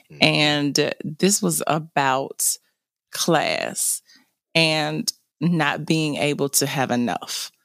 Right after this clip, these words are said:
Speaker 1: Mm.
Speaker 2: In America, you always think, "Oh, if I get this, if I reach this status, if I have this, then I will be okay."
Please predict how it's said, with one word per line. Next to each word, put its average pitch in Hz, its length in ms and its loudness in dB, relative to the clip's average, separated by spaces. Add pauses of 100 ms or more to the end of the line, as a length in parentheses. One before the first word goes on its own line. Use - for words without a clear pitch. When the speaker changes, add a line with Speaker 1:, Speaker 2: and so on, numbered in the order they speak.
(440)
Speaker 1:
Mm. 165 60 -20 (240)
Speaker 2:
In 151 100 4
America, 151 540 0
you 156 360 0
always 147 340 0
think, - 420 -2 (520)
"Oh, 208 420 -2 (580)
if 175 100 0
I 190 100 6
get 196 240 0
this, 175 500 2
if 156 220 0
I 175 180 4 (400)
reach 180 360 0
this 175 260 0
status, - 480 0
if 139 140 -2
I 147 80 2
have 175 600 -2
this, 185 520 0 (400)
then 165 380 2
I 165 120 4
will 156 180 -2
be 160 220 2
okay." - 480 0